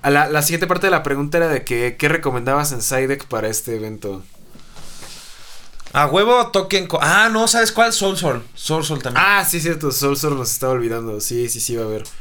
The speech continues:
Speaker 2: Sí. El, el, de lo, el, el deck, el side deck que a huevo tienes que llevar es Token Collector. Y yo creo que Lancea.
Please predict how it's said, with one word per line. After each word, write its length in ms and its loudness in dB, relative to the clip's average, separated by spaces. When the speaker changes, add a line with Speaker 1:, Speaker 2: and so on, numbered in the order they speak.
Speaker 2:
Sí. 400 0
El, 600 4
el, 880 0
de 120 2
lo, 880 2
el, 260 0
el 160 2
deck, 300 0
el 120 0
side 200 4
deck 180 -2
que 80 2
a 60 4
huevo 240 -2
tienes 260 -4
que 80 -4
llevar 300 4
es 240 -2
Token 340 -4
Collector. 640 0
Y 1200 -2
yo 220 -2
creo 400 2
que 500 2
Lancea. 680 0